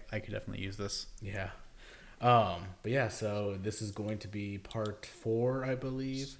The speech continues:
Speaker 1: Yep.
Speaker 2: of our, uh, Quarantine Chronicles. Same old, same old, just us thriving and surviving and doing what we can in order to get past this, uh, physically with health and mentally,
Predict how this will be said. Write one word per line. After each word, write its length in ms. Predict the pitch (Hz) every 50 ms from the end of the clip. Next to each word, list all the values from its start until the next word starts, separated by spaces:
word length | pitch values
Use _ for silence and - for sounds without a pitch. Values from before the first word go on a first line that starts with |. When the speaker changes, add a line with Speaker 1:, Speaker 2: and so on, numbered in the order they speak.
| -
Speaker 1:
Yep. 160 | 117 120 143 - - - - -
Speaker 2:
of 300 | 98 101 101 101 95 101
our, 260 | 98 98 101 98 95
uh, 200 | 95 98 98 98
Quarantine 640 | - - - 110 110 110 107 101 - - 110 107 107
Chronicles. 1000 | - - 127 135 135 139 135 - - 143 139 139 135 135 135 - - - - - - -
Same 360 | - - - 117 113 117 117 117
old, 120 | 113 117
same 320 | 117 - 120 113 113 110 113
old, 300 | 113 113 110 113 110 -
just 380 | - 98 - - - - - - - - - - - - - -
us 340 | - 104 107 104 92 - -
thriving 600 | - - 104 104 104 107 107 101 110 110 107 104
and 100 | 107 101
surviving 680 | - - 104 98 95 92 92 95 95 92 95 95 95 92
and 80 | 90 90
doing 180 | 95 95 98 98
what 100 | 95 85
we 100 | 90 95
can 520 | 92 - - 95 92 95 95 95 95 98 98 98
in 80 | 101 98
order 240 | 98 98 98 98 98
to 380 | - - - 104 95 95 95
get 160 | 92 95 90 92
past 420 | - - - 101 101 98 - -
this, 340 | 98 98 98 - - - - -
uh, 320 | 104 98 92 73 65 -
physically 500 | - - 113 107 113 123 - - 135 123
with 200 | 117 107 107 -
health 360 | - 117 127 143 139 139 - -
and 200 | 98 101 98 98 98
mentally, 520 | 104 101 - - 117 117 117 120 123 123